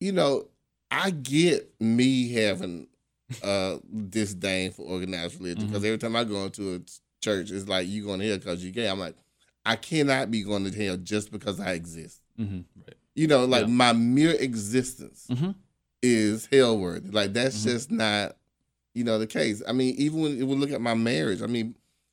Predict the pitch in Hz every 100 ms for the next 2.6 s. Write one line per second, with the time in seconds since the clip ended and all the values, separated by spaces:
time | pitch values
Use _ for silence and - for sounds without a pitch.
0 | _ - 131 160 156 151 131 123 127 127
1 | 117 85 110 117 107 - - 131 127 120
2 | 117 98 - 107 104